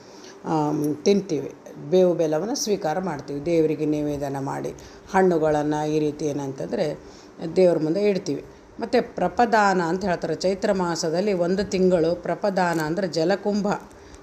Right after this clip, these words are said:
ಅಂದರೆ ವಸ್ತ್ರವನ್ನು ಮುಚ್ಚಿ, ಪ್ರಪದಾನ ಅಂದರೆ ಅರವಂಟಿಗೆ ಅಂತ ಹೇಳ್ತಾರೆ. ಅರವಂಟಿಗೆ ಅಂದರೆ ನೀವು ಎಲ್ಲೆಲ್ಲೇ ನೋಡಿರಬಹುದು. ಆ, ಏನು ಅಂತಂದರೆ, ಆಮ್,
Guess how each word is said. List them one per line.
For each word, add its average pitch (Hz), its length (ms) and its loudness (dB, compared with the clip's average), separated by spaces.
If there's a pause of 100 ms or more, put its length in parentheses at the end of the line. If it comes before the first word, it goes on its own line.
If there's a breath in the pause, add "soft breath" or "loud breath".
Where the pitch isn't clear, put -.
ಅಂದರೆ 185 200 4
ವಸ್ತ್ರವನ್ನು 180 720 2
ಮುಚ್ಚಿ, 156 380 -4
ಪ್ರಪದಾನ 180 560 -2
ಅಂದರೆ 226 180 -2
ಅರವಂಟಿಗೆ 185 680 2
ಅಂತ 180 140 -2
ಹೇಳ್ತಾರೆ. 151 600 -10 (180)
ಅರವಂಟಿಗೆ 175 440 2
ಅಂದರೆ 170 220 2
ನೀವು 151 160 2
ಎಲ್ಲೆಲ್ಲೇ 160 400 0
ನೋಡಿರಬಹುದು. 156 680 -2
ಆ, - 800 -8
ಏನು 160 220 2
ಅಂತಂದರೆ, 156 640 0 (380 loud breath)
ಆಮ್, 147 480 -6